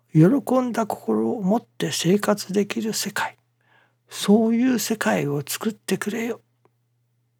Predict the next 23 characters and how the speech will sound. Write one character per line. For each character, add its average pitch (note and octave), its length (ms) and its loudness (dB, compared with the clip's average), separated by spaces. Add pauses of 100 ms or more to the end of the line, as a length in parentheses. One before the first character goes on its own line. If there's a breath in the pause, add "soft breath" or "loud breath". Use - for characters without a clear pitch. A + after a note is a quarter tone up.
(300)
そ - 180 -2
こ F#3+ 200 2
に、 F#3+ 180 6 (160)
そ - 220 0
れ G#3 100 2
こ G#3 120 -4
そ D4 360 0
世 - 180 0
界 D3 240 -2
の D3 140 0
平 D#3+ 260 2
和 F3 120 0
が - 220 -2
あ G3+ 60 -4
る。 - 100 -18 (380)
真 D#3 300 6
の D3 100 2
平 A2+ 220 2
和 E2+ 160 0
が E3+ 200 -2
あ F3+ 60 -2
る。 - 100 -14 (1500)
と G3+ 180 2